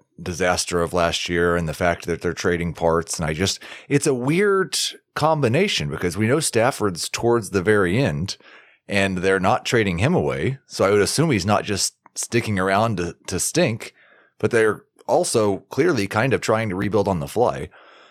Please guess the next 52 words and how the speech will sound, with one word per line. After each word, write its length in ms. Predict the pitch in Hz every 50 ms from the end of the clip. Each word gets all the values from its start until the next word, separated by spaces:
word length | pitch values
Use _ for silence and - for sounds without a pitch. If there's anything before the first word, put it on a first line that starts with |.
| _ _ _ _ -
I'm 260 | 98 98 98 104 95 - -
a 60 | 104
little 340 | 104 117 120 131 147 156 135
bit 180 | 98 85 69
worried 420 | 87 98 101 101 101 101 101 95 85
this 140 | 92 90 -
could 160 | - 92 87
be 60 | 82
a 40 | 78
disaster. 500 | 82 78 71 82 78 80 85 - - 110
I'm 80 | 104 98
a 60 | 98
little 180 | 104 120 127 120
bit 160 | 110 104 78
worried 360 | 95 98 104 104 104 104 104
if 320 | - - 104 107 - - -
they're 200 | 98 95 90 80
bad 480 | 67 - 98 107 104 90 80 82 92
and 260 | 98 85 - - 87 82
he 140 | 92 92
suffers 540 | 87 - - 101 95 - - 95 92 87 80
any 240 | - 98 113 120 104
sort 280 | - - 95 87 82 82
of 100 | 76 76
injury, 380 | 76 76 76 69 76 85 95
he's 160 | 92 104 87 78
just 180 | 82 90 -
not 160 | 98 90 80 80
gonna 160 | 87 78 73
play 240 | - - 95 120 113
for 220 | - - - 60
a 40 | 73
while. 400 | 65 64 65 65 73 95 113 - - - - - - - - - _ _ -
And 80 | 123
there's 200 | 123 127 127 - -
still, 440 | - - 214 262 269 196 - - _ _ _ _ _ _ _ _ _ _ _ _ _ _ _ _ _
I'm 160 | 123 139 143
not 180 | 170 220 254 -
one 140 | 180 196 180
hundred 240 | 170 190 185 185 175
percent 320 | 185 165 - 202 - 135
sure 260 | - - 175 180 180
that 100 | 156 160
I 100 | 165 170
know 120 | 165 170 170
who's 160 | 180 180 156
going 200 | 165 180 180 175
to 60 | 170
be 100 | 160 185
on 140 | 175 170 170
the 80 | 160
Rams 520 | 151 190 214 185 113 117 135 - - -